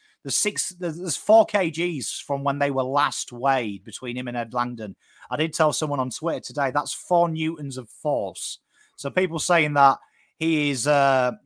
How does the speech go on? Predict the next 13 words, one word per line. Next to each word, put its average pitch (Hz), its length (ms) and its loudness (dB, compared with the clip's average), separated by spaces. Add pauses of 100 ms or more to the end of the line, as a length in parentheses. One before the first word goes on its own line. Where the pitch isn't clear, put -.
(280)
undersized, 135 920 2
that's 143 180 -2
the 139 100 -6
equivalent 139 400 -8
of 117 80 -10
me 139 160 -6
stood 127 320 -8
two 123 220 -6
paces 131 360 -2
away 120 200 -2
from 120 180 -8
you 113 200 -6 (120)
lobbing 117 640 -4